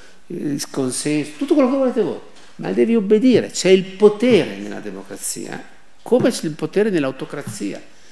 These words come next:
ma il modo in cui è esercitato il potere è il più gentile che sia mai stato inventato. Vuol dire che viviamo nel paradiso terrestre?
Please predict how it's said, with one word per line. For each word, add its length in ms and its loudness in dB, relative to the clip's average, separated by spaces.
ma 180 4
il 200 4
modo 440 6
in 160 0
cui 260 0
è 40 -2
esercitato 680 -8
il 100 -16
potere 640 -16
è 60 -8
il 100 -2
più 220 -8
gentile 440 -2
che 100 -2
sia 140 -6
mai 140 -4
stato 360 -8
inventato. 680 -12
Vuol 140 -4
dire 160 4
che 120 4
viviamo 280 6
nel 120 2
paradiso 360 -4
terrestre? 640 -4